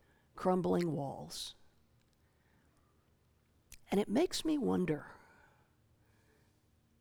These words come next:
is Elizabeth there? This is purely speculation on my part, but it's my sermon, so I'm allowed.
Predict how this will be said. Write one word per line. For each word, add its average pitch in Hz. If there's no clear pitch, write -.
is -
Elizabeth -
there? 330
This 294
is 196
purely 208
speculation 190
on 165
my 180
part, 160
but 185
it's 190
my 208
sermon, 170
so 180
I'm 170
allowed. 151